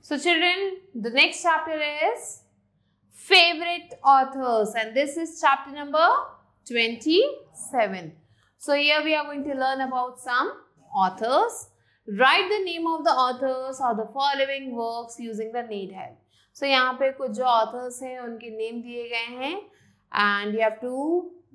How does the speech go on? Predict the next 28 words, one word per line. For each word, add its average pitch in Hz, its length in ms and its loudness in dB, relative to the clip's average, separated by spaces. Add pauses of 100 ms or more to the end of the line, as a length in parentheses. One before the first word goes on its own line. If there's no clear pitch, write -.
(200)
write 240 320 6
down 247 520 -2
the 226 120 -4
names 240 720 -6 (440)
in 220 280 -4
their 214 260 2 (580)
अ, 190 200 -2
creations 349 1120 0 (160)
with 196 160 -6
the 220 140 -2
help 247 180 0
of 330 500 2
needle 208 400 -6
box। 180 400 -8
तो 226 60 -10
यहाँ 208 180 -2
पे 214 120 -10
नीडल 214 320 -8
बॉक्स 208 340 -2
है, 247 60 0
इसमें 240 220 -10
से 220 120 -12
हम 208 100 -8
इनके 208 180 -10
क्रिएशंस 240 680 -8
के 254 120 -8
पास 226 360 2
इनका 226 560 -4